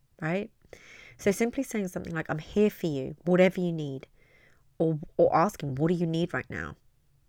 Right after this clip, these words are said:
You know, even just doing things for someone who is struggling to ease the mental load for them. It can be tricky or not appropriate sometimes to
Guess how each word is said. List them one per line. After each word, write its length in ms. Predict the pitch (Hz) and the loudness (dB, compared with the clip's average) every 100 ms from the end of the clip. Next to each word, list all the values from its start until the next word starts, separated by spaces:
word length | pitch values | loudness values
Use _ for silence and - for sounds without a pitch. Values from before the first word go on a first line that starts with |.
| _ _ _ _ _ _ _ _ 165 | _ _ _ _ _ _ _ _ -8
You 60 | |
know, 260 | 156 170 214 - - - - | -4 -4 -6 -10 -20 -20 -2
even 360 | - 240 311 277 | 4 4 4 4
just 320 | 254 - - - 180 | 2 0 -10 -8 0
doing 300 | 202 208 247 | 4 4 2
things 500 | - 147 113 - - _ | -4 -6 -8 -14 -20 _
for 100 | - | -4
someone 320 | 156 160 147 | -2 -2 -2
who 180 | 143 147 | -4 -4
is 120 | 139 | -4
struggling 340 | - 135 123 127 | -6 -8 -6 -8
to 100 | - | -6
ease 220 | 160 147 | -2 -2
the 100 | - | -2
mental 280 | 151 151 - | -4 -2 -4
load 380 | 147 160 - - | 0 0 0 -4
for 220 | - 123 | -4 -4
them. 160 | 85 87 | -4 -4
It 100 | 151 | -2
can 100 | 190 | 0
be 120 | 208 | 0
tricky 480 | - - 277 233 190 | 0 0 0 2 0
or 80 | 170 | 0
not 120 | - | -4
appropriate 600 | - 190 - - 139 - | -2 0 0 0 -4 -2
sometimes 520 | 117 - - 78 - | -6 -6 -8 -8 -4
to 180 | 170 156 | 2 0